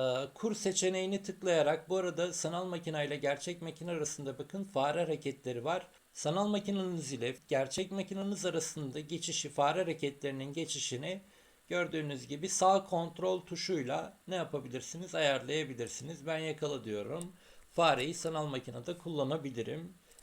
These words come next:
Şu an yön tuşlarıyla hareket ediyorum. Grafik arayüz ile kur dedim. Ekranın okunması için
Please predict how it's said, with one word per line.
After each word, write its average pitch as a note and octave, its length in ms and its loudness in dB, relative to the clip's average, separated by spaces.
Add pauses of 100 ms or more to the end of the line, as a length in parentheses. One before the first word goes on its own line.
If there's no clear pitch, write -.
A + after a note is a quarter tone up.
Şu F3+ 220 -2
an F3+ 120 4
yön F#3+ 280 0
tuşlarıyla D#3+ 600 0
hareket A#2+ 360 0
ediyorum. G#2+ 520 -4
Grafik F#3 400 0
arayüz D#3+ 560 -2
ile D#3+ 240 -4
kur D#3 320 -2
dedim. C3 460 -4 (3250)
Ekranın D3 380 -4
okunması C3 480 -8
için B2 360 -10